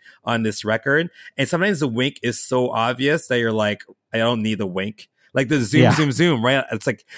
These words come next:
Speaker 1: they're, like, winking at you, like, "Get it? Get it?" But it's like,
Speaker 2: <laughs> Yeah,
Speaker 1: "No, we,
Speaker 2: yeah.
Speaker 1: we get it, bro. Like, like, we're not,
Speaker 2: <laughs>
Speaker 1: we're not a dumb audience."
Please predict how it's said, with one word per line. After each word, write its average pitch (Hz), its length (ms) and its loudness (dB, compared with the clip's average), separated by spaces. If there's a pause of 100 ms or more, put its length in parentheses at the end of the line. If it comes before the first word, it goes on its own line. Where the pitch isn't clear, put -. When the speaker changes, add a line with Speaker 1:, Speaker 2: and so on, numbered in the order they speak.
(100)
Speaker 1:
they're, 156 100 2
like, 139 220 0
winking 139 320 0
at 160 60 2
you, 160 120 2
like, 120 160 0
"Get 131 180 2
it? 180 220 2 (120)
Get 135 200 0
it?" 180 260 2 (280)
But 139 100 2
it's - 80 -4
like, 415 100 4
Speaker 2:
<laughs> - 20 6
Yeah, - 100 6
Speaker 1:
"No, 101 80 4
we, 101 80 4
Speaker 2:
yeah. 98 280 0
Speaker 1:
we 131 120 0
get - 220 -2
it, 117 140 -2
bro. 127 260 2
Like, 123 240 0
like, 120 340 -4
we're 123 120 0
not, 143 200 2 (260)
Speaker 2:
<laughs> - 260 -20
Speaker 1:
we're 120 100 -4
not 151 140 2
a 123 80 -4
dumb 139 220 0
audience." 117 680 -2